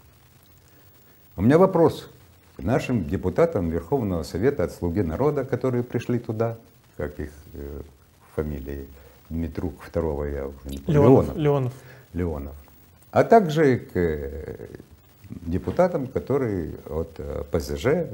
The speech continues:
Speaker 1: там, Бойко, по-моему, да. Говорю, если вы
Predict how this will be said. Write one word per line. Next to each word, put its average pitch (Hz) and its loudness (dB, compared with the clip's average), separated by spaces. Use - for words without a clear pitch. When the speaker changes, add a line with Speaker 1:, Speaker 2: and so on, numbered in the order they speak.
Speaker 1:
там, - -12
Бойко, 127 4
по-моему, 87 -2
да. 62 -8
Говорю, 92 -6
если 185 8
вы 92 6